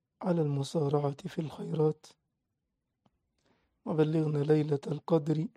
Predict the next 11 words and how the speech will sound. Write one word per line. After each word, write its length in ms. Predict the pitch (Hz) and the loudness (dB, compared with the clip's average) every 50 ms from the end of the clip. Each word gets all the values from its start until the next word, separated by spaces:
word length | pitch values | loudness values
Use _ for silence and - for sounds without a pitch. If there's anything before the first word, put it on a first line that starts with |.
| _ _ _ _ _ _ _ _ _ _ _ _ _ _ _ _ _ _ _ _ _ _ _ _ _ _ _ - | _ _ _ _ _ _ _ _ _ _ _ _ _ _ _ _ _ _ _ _ _ _ _ _ _ _ _ -8
واجعلنا 440 | 185 170 170 170 165 156 151 147 139 | -2 2 4 4 4 4 4 0 0
فيها 380 | 131 - 165 156 151 139 170 185 | -2 0 0 0 2 2 0 0
من 220 | 151 151 147 143 | 0 0 0 0
المقبولين. 840 | 143 143 147 151 156 - - 175 156 160 156 160 175 170 156 147 175 - _ _ _ _ _ _ _ _ _ _ _ _ _ _ _ _ _ _ _ _ _ _ _ _ _ _ _ _ | 0 0 0 0 -2 -2 -4 -8 -6 -4 -2 -2 -2 -2 -2 -4 -6 -12 _ _ _ _ _ _ _ _ _ _ _ _ _ _ _ _ _ _ _ _ _ _ _ _ _ _ _ _
اللهم 380 | 233 165 160 165 156 156 151 151 | -2 2 2 4 2 2 0 -2
فرج 360 | 135 - 175 156 156 147 135 | 0 2 2 2 2 0 -2
كرب 340 | - - 170 156 156 147 175 | -2 -2 -2 -2 0 -2 -2
أمتنا 640 | 220 220 165 147 143 147 147 - - 147 143 139 139 | -2 0 0 0 0 0 -2 -2 -2 0 0 2 0
يا 60 | 139 | 0
رب 260 | 143 156 151 143 156 | -2 -4 -6 -2 -2
العالمين، 580 | 147 151 156 147 139 139 147 143 143 143 151 | -2 -2 0 -2 -2 -2 -2 -2 -2 -2 -4